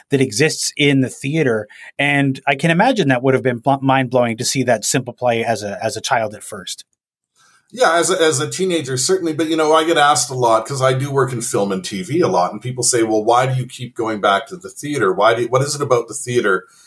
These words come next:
Speaker 2: that keeps bringing you back?" And it, it, it was exactly what you just said. It's the fact that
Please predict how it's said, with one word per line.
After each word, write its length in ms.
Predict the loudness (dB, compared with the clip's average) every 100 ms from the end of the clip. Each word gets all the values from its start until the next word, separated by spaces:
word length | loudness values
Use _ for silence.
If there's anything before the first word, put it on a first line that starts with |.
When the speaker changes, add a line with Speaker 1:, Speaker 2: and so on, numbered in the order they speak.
| _ _ -6
Speaker 2:
that 140 | -6
keeps 300 | -4 -4 -4 -2
bringing 320 | 0 2 0
you 140 | 0
back?" 300 | 2 4 2
And 80 | -2
it, 100 | -6
it, 240 | -4 -4 -2
it 60 |
was 180 | 0 0
exactly 500 | 0 0 2 2 -2
what 180 | -4 -4
you 120 | -8
just 280 | -6 -2 0
said. 220 | 0 -2
It's 140 | -2 -10
the 60 |
fact 380 | -4 0 0 0
that 180 | -4 -6